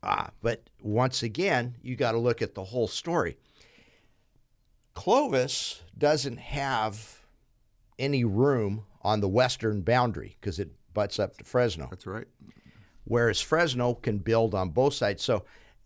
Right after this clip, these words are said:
Speaker 1: it may not look like as much in
Speaker 2: Yeah.
Speaker 1: Fresno 'cause you've got some building in southeast Fresno.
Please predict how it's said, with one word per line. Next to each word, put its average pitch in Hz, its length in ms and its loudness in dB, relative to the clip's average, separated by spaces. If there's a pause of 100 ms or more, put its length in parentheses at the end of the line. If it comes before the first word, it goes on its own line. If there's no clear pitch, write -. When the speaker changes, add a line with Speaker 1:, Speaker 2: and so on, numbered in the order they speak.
(160)
Speaker 1:
it 139 80 -2
may 196 180 4
not 156 240 2
look 147 220 0
like 170 240 0
as 107 140 -2
much 110 300 0
in 95 100 -2
Speaker 2:
Yeah. 90 60 -10
Speaker 1:
Fresno 98 580 0
'cause 104 220 2
you've 110 180 -2
got 113 240 2
some 95 160 -8
building 107 500 0
in 78 140 -6
southeast 113 720 -4
Fresno. 113 580 -2